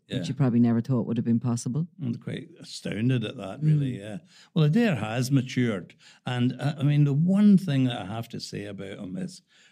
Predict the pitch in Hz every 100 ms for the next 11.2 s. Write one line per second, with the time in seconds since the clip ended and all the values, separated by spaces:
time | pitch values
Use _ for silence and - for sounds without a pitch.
0 | _ - 113 107 104 - _ 104 101 _
1 | - 165 165 - - 156 127 113 98 92
2 | 85 82 - _ - 98 101 104 127 143
3 | 143 143 131 135 123 117 117 123 - _
4 | _ _ _ 98 98 101 - - - -
5 | - 110 - - 95 104 101 98 - -
6 | _ 101 98 - 104 - - 95 95 90
7 | - _ _ - 98 107 107 107 98 -
8 | _ _ _ _ _ _ _ _ _ -
9 | 92 - - - 85 107 107 107 - 107
10 | - 110 107 110 - 117 127 127 120 107
11 | 98